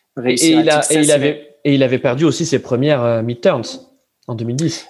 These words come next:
Speaker 2: Exactement, et surtout, euh, Barack Obama a commencé son mandat, alors là, avec une vraie loi d'airain et avec une, euh, euh, puisqu'il avait la supermajorité, soixante, euh, sénateurs, euh, euh, même si le décès de Ted Kennedy assez rapidement lui a fait perdre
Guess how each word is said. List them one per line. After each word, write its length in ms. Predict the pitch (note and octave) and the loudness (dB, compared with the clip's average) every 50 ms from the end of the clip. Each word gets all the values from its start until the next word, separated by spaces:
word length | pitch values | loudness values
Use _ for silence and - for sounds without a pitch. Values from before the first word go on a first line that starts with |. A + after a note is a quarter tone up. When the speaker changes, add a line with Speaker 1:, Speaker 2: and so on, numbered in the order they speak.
| _ _ | _ _
Speaker 2:
Exactement, 840 | - C3 B2+ B2+ B2+ B2+ D3 E3 E3 E3 - - D#3 C#3+ F3 G3+ G3 | -4 -2 -2 -2 -2 0 0 0 0 -2 -2 -2 0 2 2 2 2
et 100 | D3+ B2+ | 0 -2
surtout, 400 | - - - - - - F3+ F3 | -2 -4 -6 -6 -2 0 2 4
euh, 680 | D#3+ C#3 C3 B2 B2 A#2+ A#2+ B2 B2 B2 B2+ B2 B2 | 4 4 2 2 0 0 0 0 -2 -2 -2 -4 -6
Barack 400 | B2 B2+ C3 C3+ C3 C3+ - - | -6 -4 -2 -2 -2 -2 -4 -6
Obama 260 | C#3 C3 C3 C#3 D#3+ | -6 -4 -2 -2 -2
a 40 | D3+ | -2
commencé 380 | D#3 - C3+ B2+ B2 - C#3+ B2+ | -4 -4 -6 -6 -4 -4 -4 -4
son 180 | - - C3+ | -4 -6 -6
mandat, 320 | B2+ B2+ B2+ C3 C#3+ D3 C#3+ | -4 -4 -2 2 2 2 2
alors 160 | B2+ A2+ B2+ | 2 0 -2
là, 80 | C3+ | -2
avec 260 | C3 C3 C3 B2+ - - | -2 0 -2 -4 -4 -8
une 100 | B2 A#2+ | -14 -10
vraie 220 | B2 B2+ C#3 D3 | -4 0 0 2
loi 240 | C#3 C#3 C#3 C#3 C3+ | 4 4 4 2 4
d'airain 380 | C3+ C#3 C3+ C3 C#3+ D3 C#3+ | 4 2 2 2 0 -2 -2
et 180 | C#3 C3 B2 A#2+ | -4 -4 -2 -2
avec 320 | A#2+ A#2+ B2+ B2 - - | -2 -2 -4 -8 -10 -12
une, 140 | C#3 C3+ B2+ B2 B2 B2+ B2+ - - - - B2+ B2+ A#2+ A#2 _ - - - - - - _ _ _ - | -12 -12 -12 -12 -14 -16 -16 -16 -18 -16 -16 -16 -16 -16 -20 _ -18 -16 -16 -16 -16 -20 _ _ _ -8
euh, 40 | A#2+ A#2 A2+ A#2 A#2 A#2 A#2 A#2 A#2+ | -6 -6 -4 -2 -2 -2 0 0 -2
euh, 40 | A#2 | -2
puisqu'il 340 | - - - - - B2+ | -2 -4 -4 0 0 0
avait 200 | B2+ B2 C3 C#3 | 2 2 2 2
la 100 | C3 B2+ | 4 2
supermajorité, 920 | A#2 - - - D#3 D3 C#3 C3 C3 B2+ B2 - C3 B2+ B2 B2 - F3 E3+ | 2 2 -2 -2 -2 0 0 0 0 -2 -2 -2 -2 -2 0 0 2 0 2
soixante, 680 | E3+ - - D3+ B2 - - D3 D3 C#3+ - - - | 0 0 0 0 0 0 0 -2 -2 -4 -4 -6 -8
euh, 260 | C3 B2+ B2 B2+ B2+ | -6 -6 -6 -6 -6
sénateurs, 720 | B2 - - D3+ C3+ C3+ C3 B2 - D#3 E3 - - D#3 - - - _ _ | -4 -2 0 0 0 0 -2 -2 0 0 0 0 -2 -8 -12 -18 -20 _ _
euh, 60 | - - - G1+ - G#1+ - - - _ - - - - - - _ _ - | -18 -16 -14 -14 -14 -14 -16 -18 -20 _ -20 -20 -20 -20 -20 -20 _ _ -6
euh, 380 | C3+ B2 A#2+ A#2+ A#2+ A#2+ B2 B2 | -4 -2 -2 0 0 0 0 0
même 180 | C3 B2+ B2+ B2+ | 2 2 2 2
si 380 | A#2+ - - - - D3+ C#3 | 2 0 0 0 2 2 2
le 120 | C3 C3 C3 | 4 4 2
décès 300 | C3 C#3 B2+ - - D3 | 4 2 2 2 0 -2
de 60 | - | 0
Ted 160 | - C#3+ C3+ | 0 -2 -2
Kennedy 400 | - - C#3+ C#3 C#3 C3+ C#3 D3 | -2 -2 -2 -2 0 2 2 2
assez 200 | C#3 C3+ - - | 2 0 -2 -2
rapidement 460 | C3 B2+ B2 - - D3 C#3 C#3+ C#3+ | -4 -4 -4 -4 -6 -4 -2 -2 -2
lui 160 | C#3+ C#3 C3 B2 | -2 0 -2 -2
a 60 | A#2+ | -2
fait 160 | - - C3 | -4 -8 -6
perdre 340 | - C#3 C3+ B2+ B2+ B2 | -2 -2 -2 -2 -2 -4